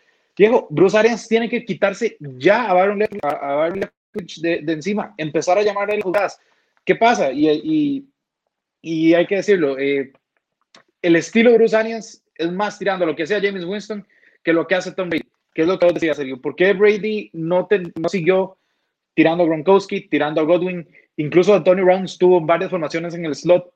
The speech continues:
funcionó. Pero cuando, cuando desde el sideline te dicen, "Voy a tirar a treinta yardas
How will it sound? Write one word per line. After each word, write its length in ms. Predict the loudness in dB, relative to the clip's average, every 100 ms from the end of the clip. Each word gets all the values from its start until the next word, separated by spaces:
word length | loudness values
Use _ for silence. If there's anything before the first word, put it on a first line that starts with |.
| -10
funcionó. 560 | -6 -4 -2 -2 -6 _ _ _ _ _ _ 2
Pero 220 | 2 4
cuando, 720 | 0 2 2 4 4 0 -8 -2
cuando 420 | 0 2 4 6
desde 260 | 4 2 2
el 320 | 4 2 0
sideline 280 | 0 0 0
te 60 |
dicen, 380 | 0 0 -4 -10 -12
"Voy 220 | -6 -6
a 20 |
tirar 260 | -4 -2 -2
a 100 | -2
treinta 380 | -6 -6 -6 -4
yardas 480 | -2 -2 -6 -10